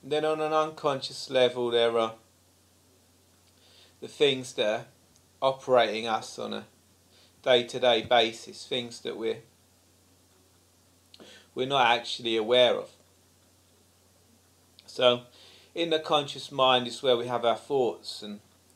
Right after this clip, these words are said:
perceptions. And then just below that, Freud said there was the subconscious.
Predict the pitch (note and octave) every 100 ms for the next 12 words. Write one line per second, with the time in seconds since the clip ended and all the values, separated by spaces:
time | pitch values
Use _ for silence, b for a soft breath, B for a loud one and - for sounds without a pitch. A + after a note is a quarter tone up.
0 | _ - G#2+ - B2 - - - - -
1 | - B2+ B2 B2 B2 _ _ _ _ _
2 | _ _ _ _ _ _ _ _ _ _
3 | _ _ B B - D3 - D3 C#3+ C#3
4 | C3 B2+ A#2 A2 - _ _ _ - C3
5 | A#2+ A2+ - A2+ G#2+ A2+ G#2+ - A2+ -
6 | B2+ A#2 - G#2 - - - -